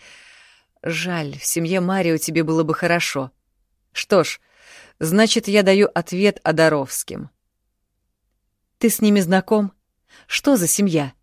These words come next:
Не очень знаком, скорее так, шапочно. В доме у них не бывал, раскланивались на паре приёмов.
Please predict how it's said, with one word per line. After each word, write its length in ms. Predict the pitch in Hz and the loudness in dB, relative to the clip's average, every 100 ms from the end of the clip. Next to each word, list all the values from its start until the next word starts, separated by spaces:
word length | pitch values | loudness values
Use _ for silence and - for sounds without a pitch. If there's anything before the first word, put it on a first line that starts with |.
| _ _ _ _ _ _ _ _ _ _ _ _ | _ _ _ _ _ _ _ _ _ _ _ _
Не 220 | 190 226 | 0 2
очень 380 | 285 226 - 147 | 2 0 -2 -4
знаком, 460 | 139 151 151 - 143 | -4 -2 -4 -4 -4
скорее 420 | - 214 214 220 | -2 0 2 2
так, 380 | 220 - 185 - | 0 0 0 -4
шапочно. 800 | - - 202 - - - - - _ _ _ _ _ _ - | -6 -2 -2 -4 -8 -8 -10 -16 _ _ _ _ _ _ -10
В 140 | 156 | -2
доме 280 | 180 285 196 | 2 2 2
у 40 | |
них 260 | 151 151 - | 0 -2 -2
не 140 | 156 | -4
бывал, 440 | 151 156 160 226 226 _ _ _ | 0 0 0 -2 -4 _ _ _
раскланивались 1000 | - 170 165 - 180 233 190 143 147 - | 0 2 0 -2 0 0 0 -2 -4 -2
на 100 | 160 | -4
паре 260 | 160 151 151 | 0 0 0
приёмов. 580 | 165 170 160 143 139 | -2 0 0 -2 -8